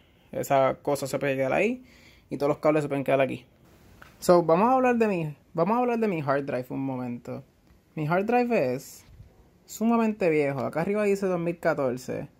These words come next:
Eh, no sé qué significa el dos mil catorce, pero eso es más o menos el tiempo que yo compré mi P C. So,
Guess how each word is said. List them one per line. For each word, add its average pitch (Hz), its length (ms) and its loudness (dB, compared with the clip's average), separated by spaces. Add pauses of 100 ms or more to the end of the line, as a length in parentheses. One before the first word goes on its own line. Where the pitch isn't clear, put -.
(800)
Eh, 127 260 -4
no 139 160 -2
sé 196 140 -4
qué 202 100 -2
significa 180 440 -2
el 160 100 -2
dos 165 100 0
mil 156 220 -2
catorce, 147 560 -2
pero 143 380 -2 (260)
eso 147 160 -4
es 160 60 0
más 165 160 0
o 160 100 -2
menos 156 300 -2
el 143 80 -8
tiempo 151 260 -4
que 139 100 -4
yo 135 120 -4
compré 143 260 -4
mi 143 140 -4
P 131 160 -6
C. 131 320 -4 (720)
So, 127 640 0